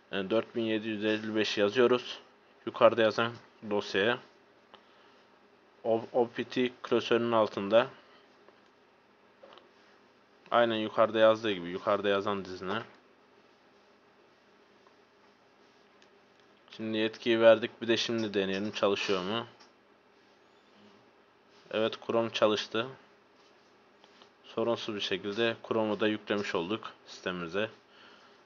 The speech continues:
Ee, yükleyemeyen arkadaşlar olursa işte yorumlara atın. Yapamayan olursa açıklayıcı olarak anlattığımı düşünüyorum. Ee, Milis Linux'a sayfasına bakarak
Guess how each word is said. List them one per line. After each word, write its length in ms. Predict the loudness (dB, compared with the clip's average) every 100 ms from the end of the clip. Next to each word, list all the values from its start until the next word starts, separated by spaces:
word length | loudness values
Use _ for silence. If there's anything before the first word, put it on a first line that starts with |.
| -20 -10
Ee, 60 | -8
yükleyemeyen 800 | -6 -6 -8 -4 2 2 2 0
arkadaşlar 540 | 0 2 2 2 0
olursa 480 | 0 0 -2 -2 -4 -8 _ -14
işte 240 | -8 0
yorumlara 640 | 0 2 2 0 2 4 4
atın. 340 | 4 -2 -8 -12 -20 _ -20 -20 -20 _ -4
Yapamayan 460 | -2 -2 -2 -2
olursa 360 | -2 -2 0 0
açıklayıcı 760 | 0 -4 -2 0 2 0 -4 -4 -14 -20 _ _
olarak 360 | -2 0 0 -2
anlattığımı 520 | -2 -2 -4 -6 -6
düşünüyorum. 540 | -8 -6 -4 -4 -4 -8 -20 _ _ _ _ _ _ -20 -20 -20 -20 _ _ _ _ _ _ _ -10
Ee, 40 |
Milis 640 | -8 -6 -4 -4 -4 -6
Linux'a 520 | -6 -6 -4 2 2 2 -10 -20 -20 _ _
sayfasına 720 | -4 2 2 0 -10 -8 -6 -6 -6
bakarak 560 | -4 -4 -2 -2 -4 -6